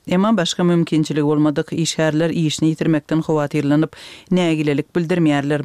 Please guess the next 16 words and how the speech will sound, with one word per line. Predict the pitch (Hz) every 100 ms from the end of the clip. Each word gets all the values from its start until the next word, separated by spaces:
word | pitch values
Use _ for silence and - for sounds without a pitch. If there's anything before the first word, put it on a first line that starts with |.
| -
Işgärleriň | 170 - 170 160 165 180
zähmet | 180 185 277 285
haklarynyň | 262 - 226 226 196
azaldylmagy | 190 180 175 175 175 175 208
paýtagtyň | 180 160 156 160 - 175
diňe | 185 208
transport | 185 165 180 - 196 -
ulgamy | 175 156 160 160
bilen | 170 170
çäklenmedi. | - 180 - 202 143 147 147
Ýetim | 147 147
Türkmenbaşy | 147 160 156 156 160 202
Döwlet | 185 175 196
Täjirçilik | - 170 156 151 - 156 -
Bankynyň | 156 151 156 156
we | 151 151